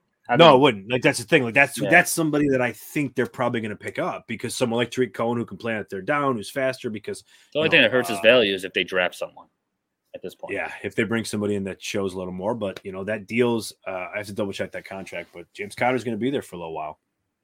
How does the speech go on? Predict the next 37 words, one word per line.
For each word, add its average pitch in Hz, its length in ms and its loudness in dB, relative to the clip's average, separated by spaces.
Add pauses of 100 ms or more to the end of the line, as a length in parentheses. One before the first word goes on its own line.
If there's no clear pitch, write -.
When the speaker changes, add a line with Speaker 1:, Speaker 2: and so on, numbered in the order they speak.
(360)
Speaker 2:
Um, 110 320 4
we 123 160 2
just 135 160 2
talked 131 280 8
about, 110 460 4 (380)
uh, 95 320 -6
Chase - 300 0
Edmonds 117 440 0
with 113 460 -6 (200)
Arizona. 127 600 2
I 110 100 -4
think 131 260 -2
that's 110 220 -6
the 110 100 -12
only 120 280 -4
other 113 120 -2
person 104 400 -10 (120)
I'd 117 220 -2
like 135 120 0
to 120 80 -16
talk 127 240 -2
about 123 220 -4
among 127 260 -4
this, 131 300 -6 (580)
um, 95 640 -4
that 98 100 -6
I 104 140 -2
think's - 260 -12
noteworthy. 104 540 -4 (120)
Uh, 98 200 -4 (100)
well, 135 120 8
Fournette, 156 420 6 (140)
he - 120 -12
finished 123 320 -6
sixth - 260 -6
last 90 260 -12
year, 78 120 -16